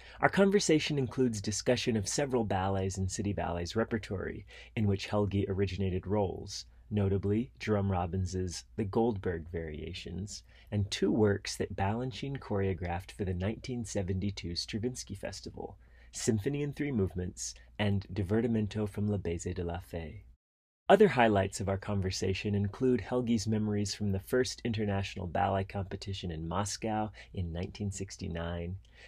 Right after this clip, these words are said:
comparing the creative processes of Balanchine and Robbins, and his reflections as he comes to the close of his final season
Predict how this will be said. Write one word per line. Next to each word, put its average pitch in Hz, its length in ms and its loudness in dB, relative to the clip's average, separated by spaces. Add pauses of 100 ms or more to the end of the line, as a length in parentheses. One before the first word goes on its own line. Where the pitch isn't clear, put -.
comparing 139 520 2
the 123 80 4
creative 123 520 0
processes 101 920 -2
of 90 180 -4
Balanchine 92 600 -2
and 80 140 -8
Robbins, 87 600 -2 (380)
and 117 120 2
his 110 160 0
reflections - 840 -2 (180)
as 92 100 -4
he 98 80 2
comes 139 300 -4
to - 100 -8
the - 100 -2
close 101 440 0
of 98 80 -4
his - 180 -4
final 107 420 -2
season 87 540 -4